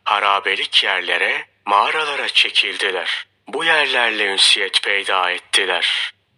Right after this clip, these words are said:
Cinlerle ve yeryüzünde seyyah meleklerle ünsiyet ettiler. Oralarda onlara kendi şekillerinden başka şekle girmiş meleklerle cinler gelir.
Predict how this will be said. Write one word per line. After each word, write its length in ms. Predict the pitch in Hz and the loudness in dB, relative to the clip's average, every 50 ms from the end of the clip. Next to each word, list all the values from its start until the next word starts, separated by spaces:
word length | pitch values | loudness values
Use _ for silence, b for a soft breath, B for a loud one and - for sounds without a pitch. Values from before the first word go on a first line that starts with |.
| _ _ _ _ _ - | _ _ _ _ _ -2
Cinlerle 800 | - 113 110 107 104 101 101 95 90 85 85 92 110 131 139 - - _ _ _ - | -2 -2 -2 -2 -2 -2 0 0 0 -2 -2 -2 -2 -2 -4 -6 -10 _ _ _ -6
ve 160 | 101 104 98 | -2 -2 0
yeryüzünde 1000 | 92 92 101 120 151 143 117 107 95 - - 104 90 87 92 104 113 135 - - _ _ | 0 0 -2 -2 -4 -4 -2 0 2 2 2 0 -2 -6 -6 -4 -4 -4 -6 -10 _ _
seyyah 580 | - - - - 123 101 95 95 113 139 147 139 | -2 0 2 2 2 2 0 0 -2 -4 -4 -4
meleklerle 680 | 143 139 139 139 135 127 - - 135 127 123 113 110 | -4 -4 -4 -4 -6 -6 -4 -4 -2 -2 -2 -2 -2
ünsiyet 580 | 104 95 95 92 - - - 101 95 92 - - | -2 0 0 2 2 2 2 0 -2 -2 -2 -2
ettiler. 800 | - - - - - 107 98 90 87 85 - - - - - - _ _ _ _ _ _ - | -4 -4 -4 -4 -2 -2 0 0 0 0 0 0 -2 -2 -6 -8 _ _ _ _ _ _ -2
Oralarda 680 | 156 160 180 175 156 143 135 123 113 107 - 120 107 | 0 0 2 0 0 0 0 -2 -2 -2 0 2 2
onlara 560 | 101 98 95 90 90 90 87 95 110 131 139 - _ _ _ | 2 2 0 0 -2 -2 0 0 -2 -2 -4 -8 _ _ _
kendi 340 | - - 110 101 101 104 160 | -2 -2 -2 -2 -2 0 2
şekillerinden 1000 | - - - 131 - - 127 117 107 107 107 104 104 101 98 107 110 143 160 160 | 2 2 2 2 0 0 0 0 0 0 0 0 0 0 0 0 -2 -2 -2 -2
başka 300 | 143 139 - - - 135 123 | 0 2 2 2 2 2 2
şekle 460 | - - 120 107 - - 107 104 98 | 2 2 2 -2 -2 -2 -2 -2 0
girmiş 640 | 95 95 95 87 87 101 123 - - - - - _ _ _ | 0 -2 -4 -4 -4 -2 2 2 2 2 2 -2 _ _ _
meleklerle 720 | 107 104 104 101 101 95 - - 110 123 156 147 147 147 147 | -4 -2 0 0 -2 -4 -4 -2 -2 0 0 0 -2 -2 0
cinler 480 | 143 - 131 120 117 113 110 101 95 | 2 0 0 0 -2 -2 0 0 0
gelir. 580 | 92 - - 101 98 90 87 80 - - - - | 0 -2 -2 -2 -2 -2 -2 -2 -2 -2 -4 -6